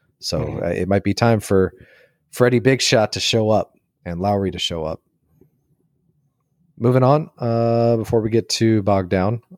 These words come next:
Speaker 1: 'cause we are running short on time. Pacers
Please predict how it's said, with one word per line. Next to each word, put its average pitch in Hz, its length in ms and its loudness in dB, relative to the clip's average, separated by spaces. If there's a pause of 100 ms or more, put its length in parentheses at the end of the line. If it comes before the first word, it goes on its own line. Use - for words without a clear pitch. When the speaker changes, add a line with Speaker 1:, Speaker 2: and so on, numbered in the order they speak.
(260)
Speaker 1:
'cause - 140 -20
we 92 100 -2
are 92 120 0
running 90 480 -4 (400)
short 101 240 -6
on 104 100 -4
time. 104 400 0 (640)
Pacers 151 600 0